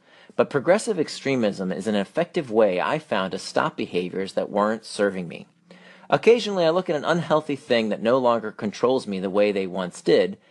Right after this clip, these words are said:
and if I feel up to it, I find new bad habits to slay.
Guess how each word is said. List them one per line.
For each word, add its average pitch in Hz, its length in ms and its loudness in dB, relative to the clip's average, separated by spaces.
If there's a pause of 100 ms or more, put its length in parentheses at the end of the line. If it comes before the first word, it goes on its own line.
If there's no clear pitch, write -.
(160)
and 123 160 2
if 135 120 0
I 180 100 6
feel 196 280 0
up - 160 -2
to 85 180 -4
it, 82 320 -2
I 117 100 0
find 123 400 0
new 160 160 -2
bad 98 240 -2
habits 87 400 -6
to 107 80 -12
slay. - 460 -6